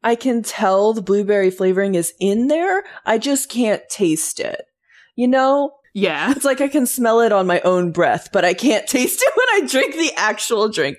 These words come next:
Speaker 1: God, that was a disgusting way of saying it, but I'm not
Speaker 2: <laughs>
Speaker 1: wrong.
Speaker 2: Well, that was an experiment, you know?
Speaker 1: <laughs>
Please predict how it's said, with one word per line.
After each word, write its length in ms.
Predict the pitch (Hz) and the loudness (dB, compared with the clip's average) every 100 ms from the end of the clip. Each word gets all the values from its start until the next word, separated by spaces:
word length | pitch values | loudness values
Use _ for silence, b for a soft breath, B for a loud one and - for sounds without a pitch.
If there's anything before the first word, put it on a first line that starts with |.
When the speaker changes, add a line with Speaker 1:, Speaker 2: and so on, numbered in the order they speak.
| - | -2
Speaker 1:
God, 300 | 175 143 135 | 0 0 0
that 100 | 180 | 0
was 140 | 214 | 0
a 60 | 190 | 0
disgusting 580 | 180 - 156 - 185 196 | -2 0 -2 -2 -4 -2
way 180 | 180 | 0
of 160 | 165 185 | 0 -2
saying 340 | - 113 90 82 | -2 -2 -2 -4
it, 180 | - - | -6 -2
but 220 | 190 - b b - | 0 0 b b -6
I'm 260 | 208 196 190 | 0 0 2
not 240 | 180 165 | 0 0
Speaker 2:
<laughs> 0 | |
Speaker 1:
wrong. 440 | 175 135 - 208 247 311 _ _ 330 | 0 0 0 -4 -8 -14 _ _ -4
Speaker 2:
Well, 160 | 269 | -2
that 160 | 277 302 | 0 0
was 160 | 294 | -2
an 80 | 220 | -4
experiment, 680 | 175 - 165 147 151 185 - _ _ _ | -6 -6 -6 -4 -6 -10 -14 _ _ _
you 140 | 226 220 | -4 -2
know? 360 | 208 220 262 | -2 -4 -8
Speaker 1:
<laughs> 60 | - | -2